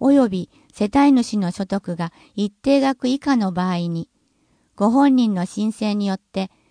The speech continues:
国民年金保険料の納付の全額及び一部が免除される制度です。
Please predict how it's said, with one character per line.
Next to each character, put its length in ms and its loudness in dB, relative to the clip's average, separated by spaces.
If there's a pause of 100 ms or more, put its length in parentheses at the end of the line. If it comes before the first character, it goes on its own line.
(220)
国 300 2
民 220 6
年 240 2
金 220 2
保 100 0
険 380 0
料 200 -2
の 160 -6 (300)
納 220 2
付 100 -2
の 260 0
全 320 -2
額 360 -6 (360)
及 240 2
び 180 -6 (200)
一 260 -4
部 140 0
が 160 0
免 220 0
除 100 -2
さ 160 -6
れ 100 -4
る 120 -10
制 260 -4
度 100 -4
で 140 -12
す。 200 -20